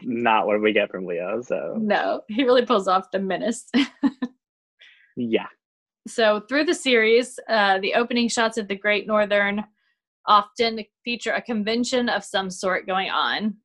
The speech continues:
Speaker 2: And, um, even <laughs> though it seems like the convention is the Icelandic businessmen, what I was reading said that this one featured the American Indian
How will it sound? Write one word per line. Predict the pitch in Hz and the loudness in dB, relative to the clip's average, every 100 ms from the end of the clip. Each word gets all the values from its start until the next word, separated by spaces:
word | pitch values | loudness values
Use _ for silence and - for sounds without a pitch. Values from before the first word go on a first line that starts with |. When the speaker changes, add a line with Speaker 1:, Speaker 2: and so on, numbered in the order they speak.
| _ | _
Speaker 2:
And, | 196 190 185 180 175 | -2 0 0 -2 -4
um, | - 185 175 170 180 - _ _ _ _ _ _ _ _ _ _ | -4 0 -2 -2 -10 -16 _ _ _ _ _ _ _ _ _ _
even | 226 247 311 | -2 2 2
<laughs> | 226 | 4
though | 254 220 214 | 6 6 6
it | - 214 | 2 0
seems | - 392 440 | 0 0 4
like | 254 208 | 2 2
the | 214 | 0
convention | 233 214 208 208 | 0 0 -2 -4
is | 202 | -6
the | 196 | 0
Icelandic | 185 196 - 208 220 185 - - - | 0 -2 -2 -2 -2 -4 -8 -20 -2
businessmen, | 226 285 208 185 - 175 170 185 _ _ _ _ - | 0 0 -4 -8 -6 -6 -6 -10 _ _ _ _ -8
what | 196 208 | 0 2
I | 190 | 2
was | 202 196 | 0 0
reading | 277 240 214 | 0 2 0
said | - 185 185 | -2 -2 -2
that | - | -4
this | 202 - | -4 -2
one | 185 180 - - | -2 -4 -12 -6
featured | 208 - 196 180 170 - | -6 -2 -2 -2 -4 -6
the | 180 | -4
American | 185 196 185 175 190 | 0 -2 -2 -6 -6
Indian | 196 196 202 208 202 | -6 -4 -2 -2 -2